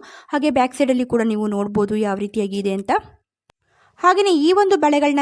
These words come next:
ಕೂಡ ನೀವು ನೋಡ್ತಾ ಇರ್ಬೋದು. ಇದರಲ್ಲಿ ನಮಗೆ ಯಾವುದೇ ಒಂದು ಹರಳಾಗ್ಲಿ ಮಣಿಗಳಾಗ್ಲಿ ಏನೂ ಇಲ್ಲ. ಹಾಗೆ ಇದು ಗೋಲ್ಡ್ ಕೋಟಿಂಗ್ ಕೂಡ ತುಂಬನೇ ಒಂದು ಚೆನ್ನಾಗಿ ಕೊಟ್ಟಿದ್ದಾರೆ. ನಿಮಗೆ ನೋಡ್ತಾ ಇರುವಾಗಲೇ ಗೊತ್ತಾಗ್ತಾ ಇರ್ಬೋದು ಗೋಲ್ಡ್ ಕೋಟಿಂಗ್ನ ನಮಗೆ ಎಷ್ಟು ಚೆನ್ನಾಗಿ ಕೊಟ್ಟಿದ್ದಾರೆ ಅಂತ ಹೇಳ್ಬಿಟ್ಟು.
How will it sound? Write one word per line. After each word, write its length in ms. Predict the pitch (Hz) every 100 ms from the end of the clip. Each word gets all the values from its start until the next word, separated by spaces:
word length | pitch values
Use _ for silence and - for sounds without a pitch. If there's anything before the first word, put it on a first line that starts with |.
| 269 269
ಕೂಡ 120 | 269
ನೀವು 260 | 262 247 254
ನೋಡ್ತಾ 380 | 247 233 233 240
ಇರ್ಬೋದು. 320 | 226 233 240
ಇದರಲ್ಲಿ 260 | 262 330 339
ನಮಗೆ 260 | 302 285
ಯಾವುದೇ 320 | 269 240 269
ಒಂದು 260 | 277 262 269
ಹರಳಾಗ್ಲಿ 500 | 247 214 220 220 233
ಮಣಿಗಳಾಗ್ಲಿ 640 | 226 214 233 233 220 214 208
ಏನೂ 280 | 196 214 254
ಇಲ್ಲ. 240 | 233 202 214 359 - - -
ಹಾಗೆ 280 | 302 311 285 254
ಇದು 180 | 247
ಗೋಲ್ಡ್ 320 | 247 240 330 359
ಕೋಟಿಂಗ್ 340 | 330 311 294
ಕೂಡ 100 | 269
ತುಂಬನೇ 400 | 269 233 240 294
ಒಂದು 160 | 311 262
ಚೆನ್ನಾಗಿ 300 | 262 240 233
ಕೊಟ್ಟಿದ್ದಾರೆ. 460 | 233 220 247 226 277 - - -
ನಿಮಗೆ 200 | 262 262
ನೋಡ್ತಾ 380 | 247 285 - 359
ಇರುವಾಗಲೇ 360 | 285 277 262
ಗೊತ್ತಾಗ್ತಾ 480 | 240 233 233 233 240
ಇರ್ಬೋದು 320 | 226 233 220
ಗೋಲ್ಡ್ 280 | 214 226 220
ಕೋಟಿಂಗ್ನ 380 | - 233 254 240
ನಮಗೆ 260 | 233 226 226
ಎಷ್ಟು 200 | - -
ಚೆನ್ನಾಗಿ 300 | 214 220 240
ಕೊಟ್ಟಿದ್ದಾರೆ 460 | 226 233 226 220
ಅಂತ 140 | 214 208
ಹೇಳ್ಬಿಟ್ಟು. 500 | 214 208 214 269